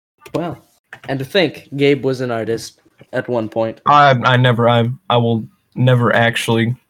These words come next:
Speaker 2: call myself an artist for real. Uh,
Speaker 1: Oh, see, okay.
Speaker 2: I'll,
Speaker 1: All right.
Speaker 2: I'll do it. I, ironically, I'll call myself an artist like that.
Speaker 1: That's
Speaker 2: Ironically,
Speaker 1: smart, because then no one can, uh, hold you against it.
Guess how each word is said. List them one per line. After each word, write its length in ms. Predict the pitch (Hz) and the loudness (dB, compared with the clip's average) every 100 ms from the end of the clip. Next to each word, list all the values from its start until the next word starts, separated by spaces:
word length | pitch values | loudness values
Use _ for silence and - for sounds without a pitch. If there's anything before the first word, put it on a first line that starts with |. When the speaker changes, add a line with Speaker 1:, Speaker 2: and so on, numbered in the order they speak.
| - | -10
Speaker 2:
call 220 | - 123 | 0 2
myself 380 | 113 117 120 113 | 2 0 -2 -4
an 80 | 104 | -2
artist 320 | 110 113 - | -2 -2 -6
for 100 | - | -6
real. 380 | 113 117 113 117 - _ _ _ _ _ - | -4 -2 -2 -4 -12 _ _ _ _ _ -2
Uh, 320 | 107 104 104 | 2 2 2
Speaker 1:
Oh, 60 | 113 | -2
see, 160 | 110 107 120 | -6 -12 -10
okay. 320 | 127 104 107 _ _ _ _ _ _ _ _ _ _ _ _ _ _ _ - | -10 -10 -12 _ _ _ _ _ _ _ _ _ _ _ _ _ _ _ 0
Speaker 2:
I'll, 80 | 143 | 2
Speaker 1:
All 80 | 135 | 4
right. 80 | |
Speaker 2:
I'll 100 | 151 | 4
do 140 | 160 190 | 4 4
it. 80 | 143 | 4
I, 260 | 113 123 - | 4 4 2
ironically, 720 | 117 113 113 156 202 117 113 | 2 2 2 2 0 0 0
I'll 100 | 117 | 0
call 200 | - 120 | 0 0
myself 500 | 113 120 117 113 - | 0 -2 -2 -2 -2
an 80 | 107 | -2
artist 600 | 101 110 131 - - - | 0 -2 -6 -10 -14 -4
like 280 | 107 98 - | -4 -4 -4
that. 300 | 110 107 104 - | -2 0 -4 -12
Speaker 1:
That's 140 | 123 - | -16 -8
Speaker 2:
Ironically, 600 | 107 80 87 127 156 107 | -6 -6 -4 -4 -4 -4
Speaker 1:
smart, 260 | 113 123 - 143 | -2 -2 -4 -8
because 300 | 143 139 - | -6 -6 -2
then 200 | 131 135 | 0 0
no 120 | 131 | 0
one 160 | 131 | -2
can, 340 | 127 131 117 113 - _ _ - | -4 -8 -8 -12 -20 _ _ -8
uh, 240 | 98 104 - - | -6 -6 -10 -8
hold 340 | - 139 131 | -2 0 -2
you 340 | 120 110 110 _ | -6 -10 -14 _
against 440 | 120 110 120 - 113 | -10 -6 -8 -8 -8
it. 220 | 110 | -8